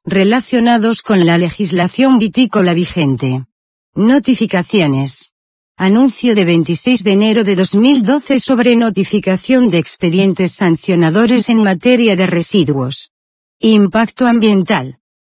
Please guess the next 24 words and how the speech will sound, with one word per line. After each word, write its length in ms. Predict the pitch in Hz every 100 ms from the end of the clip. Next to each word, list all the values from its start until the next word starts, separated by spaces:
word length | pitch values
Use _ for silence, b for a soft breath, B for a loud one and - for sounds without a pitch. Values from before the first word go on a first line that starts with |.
| _
Anuncio 600 | 190 208 262 208 247 208
de 80 |
veintiséis 580 | 175 170 156 170 - 247
de 120 | 190
enero 300 | 196 214 220
de 120 | 208 190
dos 180 | 185
mil 320 | 202 240 285 196
doce 360 | 208 233 220
por 140 | 185 208
el 140 | 196
que 100 | -
se 220 | - 185
hace 300 | 220 - 247
pública 600 | - 277 214 208 160 180 170
la 100 | 165
decisión 600 | 165 - 175 - 254 240
de 100 | 214
no 140 | 202
someter 520 | 185 226 208 202 262
a 60 | 262
evaluación 800 | 214 185 175 165 233 247 254 262
ambiental 600 | 233 190 196 170 226 233
estratégica, 1080 | 214 - 165 151 196 180 180 135 165 165 -